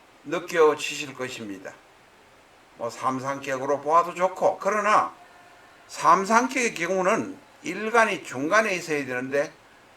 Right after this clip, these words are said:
기토 일간이 제일 끝단에 와 있습니다. 관인상생, 인생비 마지막 끝단에 지금 기토가 와 있습니다. 삼상격으로 안 될 것은 없지만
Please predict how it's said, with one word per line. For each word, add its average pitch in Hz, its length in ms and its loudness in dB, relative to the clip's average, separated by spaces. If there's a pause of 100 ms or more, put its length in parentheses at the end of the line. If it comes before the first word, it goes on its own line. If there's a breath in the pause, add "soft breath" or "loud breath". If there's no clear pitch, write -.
(220)
기토 156 440 -6
일간이 139 420 -2
제일 127 420 -6
끝단에 208 840 -2
와 127 140 -2
있습니다. 110 560 -10 (1800)
관인상생, 185 1080 0 (800)
인생비 202 1400 -6 (960)
마지막 156 600 0
끝단에 214 460 0
지금 202 320 -8 (400 loud breath)
기토가 143 480 0
와 117 200 0
있습니다. 101 500 -12 (800)
삼상격으로 196 1000 4
안 156 200 2
될 220 220 0
것은 170 280 -2
없지만 156 800 2